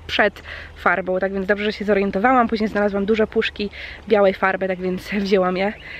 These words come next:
E, i, i wałeczki inne niż pokazywałam, zresztą nie wiem, czy wam pokazywałam. E, więc znalazłyśmy wszystko to, co potrzeba. Odebrałam również pościel,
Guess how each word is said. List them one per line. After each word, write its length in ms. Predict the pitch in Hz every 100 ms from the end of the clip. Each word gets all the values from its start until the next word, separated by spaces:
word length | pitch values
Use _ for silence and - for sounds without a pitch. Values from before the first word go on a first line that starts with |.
| - - 185
E, 260 | 180 190
i, 540 | - 196 196 196 196 202 - - -
i 60 | 208
wałeczki 680 | 196 190 180 - 196 214 233 -
inne 320 | 214 190 180
niż 120 | 180
pokazywałam, 540 | - 185 185 180 165 180
zresztą 260 | 190 -
nie 120 | 190 180
wiem, 80 |
czy 100 | 175
wam 120 | 175 175
pokazywałam. 560 | - 175 175 175 190 - - - - -
E, 500 | 202 196 190 196 196
więc 160 | 202
znalazłyśmy 420 | 190 220 220 - 202
wszystko 280 | 208 -
to, 80 | 185
co 120 | -
potrzeba. 520 | - 170 - 285 339 349 - - - -
Odebrałam 500 | 220 226 233 214 208
również 380 | 208 190 175 -
pościel, 640 | 262 262 - 262 240